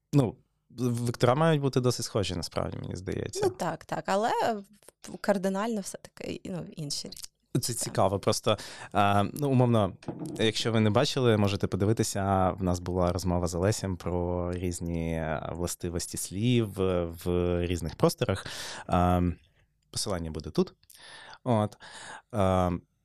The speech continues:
Speaker 1: І ми якраз там обговорювали про те, що векторне представлення слів, воно дуже добре якраз показує ці семантичні відмінності між словами. І, а, насправді цікаво буде якось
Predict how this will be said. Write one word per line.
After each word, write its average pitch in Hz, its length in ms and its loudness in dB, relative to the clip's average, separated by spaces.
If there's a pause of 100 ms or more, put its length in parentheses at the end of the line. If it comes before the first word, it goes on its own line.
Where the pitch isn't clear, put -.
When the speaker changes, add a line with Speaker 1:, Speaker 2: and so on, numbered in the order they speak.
Speaker 1:
І 120 360 6
ми 120 120 8
якраз 120 220 2
там 107 140 0
обговорювали 101 540 4
про 95 140 -4
те, 101 180 4
що 90 560 2
векторне 85 320 0
представлення 82 520 -2
слів, 185 300 -2
воно 107 220 4
дуже 92 260 0
добре 90 800 2 (120)
якраз 85 340 -2
показує 85 480 -2
ці 82 140 -8
семантичні 82 480 -4
відмінності 87 540 -2
між 80 140 -4
словами. 78 460 -6 (120)
І, 90 460 -2 (360)
а, 82 160 0
насправді 98 440 -4
цікаво 92 340 0
буде 87 500 -2
якось 82 220 -6